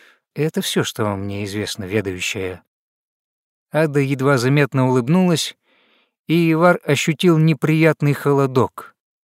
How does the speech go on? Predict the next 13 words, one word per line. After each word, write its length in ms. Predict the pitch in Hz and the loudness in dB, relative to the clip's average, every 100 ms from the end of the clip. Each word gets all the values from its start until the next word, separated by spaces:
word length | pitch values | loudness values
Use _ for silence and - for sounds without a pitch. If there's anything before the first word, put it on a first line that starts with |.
| _ _ - | _ _ 0
поняв, 420 | 156 147 151 160 | 2 4 2 0
что 200 | - 165 | 0 2
она 200 | 131 123 | 4 2
считает 560 | - 151 123 110 123 | 0 -2 0 0 0
иначе. 520 | 127 113 87 - - - _ _ _ _ _ _ _ _ _ _ _ | 0 0 -2 -10 -12 -20 _ _ _ _ _ _ _ _ _ _ _
«Что 400 | - - - 139 | -14 -8 -2 -2
ж, 360 | - - - _ _ _ _ _ _ - | -2 -10 -12 _ _ _ _ _ _ -6
беседа 560 | 113 139 - 165 165 | -2 -2 2 2 2
с 140 | 156 135 | -2 2
вами 360 | 147 151 156 | 4 4 2
доставила 640 | 139 135 - 143 135 135 131 | 0 0 2 2 2 0 0
мне 280 | 131 131 120 | -2 -2 -4
удовольствие», 1160 | 123 127 110 107 92 - - - 98 92 92 | -4 -4 -4 -6 -6 -8 -10 -10 -12 -12 -16